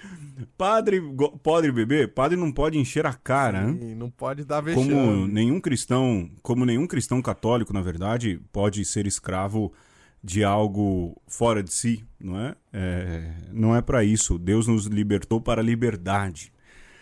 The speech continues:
Speaker 1: Mas, é, é curioso, porque eu sei, assim, a gente sabe os nossos limites e tudo,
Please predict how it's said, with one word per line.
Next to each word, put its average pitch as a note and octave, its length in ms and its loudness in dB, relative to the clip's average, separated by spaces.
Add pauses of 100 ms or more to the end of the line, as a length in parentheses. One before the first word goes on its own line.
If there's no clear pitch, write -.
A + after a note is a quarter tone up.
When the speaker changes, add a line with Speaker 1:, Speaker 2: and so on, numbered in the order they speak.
(240)
Speaker 1:
Mas, F3 520 2 (360)
é, B2 840 4 (380)
é B2+ 100 -4
curioso, D#3 840 2
porque G#2+ 460 0
eu E3 160 2
sei, D#3+ 380 2
assim, G#2+ 300 0
a F#2+ 60 0
gente C3 280 -4
sabe C3+ 300 0
os A#2 60 -2
nossos A2+ 300 -4
limites G#2 480 -2
e G2 80 -2
tudo, C3 320 0